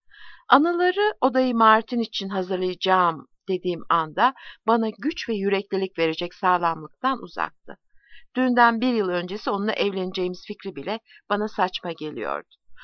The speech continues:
Onu Şubat ayında Palagumandoların çocuğunun ölüsünü beklerken gördüm. Biz birçok kız şarkı söylüyor, el çırpıyorduk. Bize verilen bu tek eğlencenin en küçük damlasını bile kaçırmak istemiyorduk. Makonda'da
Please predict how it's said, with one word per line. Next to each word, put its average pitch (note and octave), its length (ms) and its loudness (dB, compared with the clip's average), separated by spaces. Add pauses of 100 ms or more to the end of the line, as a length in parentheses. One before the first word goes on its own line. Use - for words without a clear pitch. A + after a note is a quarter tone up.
(160)
Onu D#4+ 200 2
Şubat B3+ 400 0
ayında F3 540 -2 (280)
Palagumandoların G3+ 1200 0
çocuğunun F3+ 540 -4
ölüsünü G3 380 -4
beklerken D#3 720 -4
gördüm. D#2 400 -10 (580)
Biz A3+ 300 0
birçok A3+ 440 -2
kız G#3 260 -2
şarkı F#3 420 -2
söylüyor, C#3 540 -4
el G3 160 0
çırpıyorduk. D#3+ 840 -8 (300)
Bize A#3 220 4
verilen A3+ 440 4
bu A3 140 -4
tek D4+ 180 -2 (120)
eğlencenin F#3 760 0 (260)
en E4+ 200 0
küçük - 340 -10
damlasını G3+ 640 0
bile F3+ 160 -4
kaçırmak F3 500 -8
istemiyorduk. E2+ 720 -10 (920)
Makonda'da B3+ 880 2